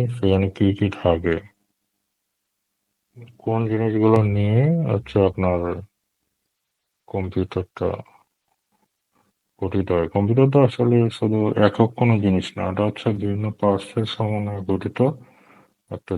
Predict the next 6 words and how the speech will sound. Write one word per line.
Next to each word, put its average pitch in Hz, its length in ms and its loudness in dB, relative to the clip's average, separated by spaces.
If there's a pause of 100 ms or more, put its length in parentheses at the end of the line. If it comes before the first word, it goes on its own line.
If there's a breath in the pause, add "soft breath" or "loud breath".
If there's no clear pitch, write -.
ডিভাইস। - 400 -6 (3250)
তো 98 120 -4 (1200 loud breath)
কম্পিউটার 98 400 2 (320)
কি 110 100 -10 (140)
থাকে, 95 320 0 (1300 loud breath)
এটা - 120 -12